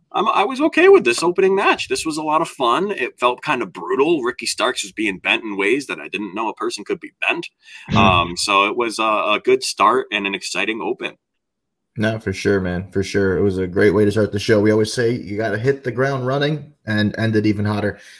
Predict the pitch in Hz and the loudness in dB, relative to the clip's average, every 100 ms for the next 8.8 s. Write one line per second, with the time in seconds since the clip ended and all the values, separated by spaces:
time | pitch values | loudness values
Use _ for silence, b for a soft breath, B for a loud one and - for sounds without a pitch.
0 | B - 92 98 101 95 107 107 107 98 | B -10 -8 -2 -2 2 0 0 0 2
1 | 101 98 92 95 90 98 98 101 95 92 | 2 2 0 -2 -4 -4 2 2 2 -2
2 | 85 87 90 73 76 - - - B B | -2 -2 -4 -6 -8 -10 -12 -16 B B
3 | 113 117 117 123 104 101 95 90 78 80 | 2 4 4 4 4 4 4 0 0 -2
4 | 76 76 - - _ _ _ B B B | -2 -4 -10 -20 _ _ _ B B B
5 | B - 71 64 - - 101 151 170 - | B -14 -12 -12 -12 -8 4 4 4 0
6 | 131 139 - 104 95 113 - - 107 104 | -2 0 0 2 2 -2 -6 -2 0 0
7 | 101 101 - 143 143 120 117 131 110 110 | -2 -2 -2 -2 0 0 2 2 2 0
8 | 107 - 98 92 92 95 90 | -2 -4 -2 -2 -2 -2 -4